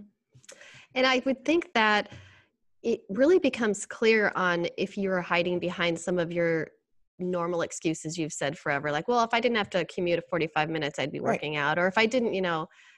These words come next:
Speaker 1: have to go into my office every day, I would do this." And then all of a sudden you're in that position and you're like, "Whoa, you know, it is, it's hard to motivate yourself. It's hard when you have all the time in the world. It's hard when you're
Speaker 2: <laughs> Yes.
Speaker 1: super busy."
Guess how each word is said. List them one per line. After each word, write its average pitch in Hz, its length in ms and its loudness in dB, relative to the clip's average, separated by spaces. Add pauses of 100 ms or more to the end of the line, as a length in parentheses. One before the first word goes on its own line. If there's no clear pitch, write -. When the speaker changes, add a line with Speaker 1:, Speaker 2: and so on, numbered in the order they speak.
(120)
Speaker 1:
have 196 120 0
to 190 80 -2
go 185 120 2
into 170 180 0
my 165 160 -2
office 160 300 -6
every 165 180 -4
day, 165 80 -2
I 160 100 0
would 165 80 -4
do 170 140 -2
this." 160 320 -2
And 196 140 -2
then 262 120 0
all 262 160 2
of 240 60 -6
a 247 60 -2
sudden 220 260 0
you're 220 140 0
in 240 100 -2
that 196 180 0
position 202 560 -2
and 190 120 -4
you're 190 80 -2
like, 170 160 -4
"Whoa, 190 380 0 (260)
you 196 80 -8
know, 208 160 0
it 226 100 2
is, - 340 -2
it's - 160 -6
hard 320 280 2
to 220 80 -2
motivate 185 480 0
yourself. 165 440 -4 (440)
It's 220 140 -4
hard 254 640 2 (680)
when 208 240 0
you 202 120 0
have 220 280 2
all 262 120 4
the 277 80 2
time 285 380 4
in 285 80 2
the 285 120 4
world. 277 440 4
It's 214 160 0
hard 226 320 2
when 226 160 4
you're 226 140 2
Speaker 2:
<laughs> - 20 0
Yes. - 160 -6
Speaker 1:
super 226 460 6
busy." 185 680 0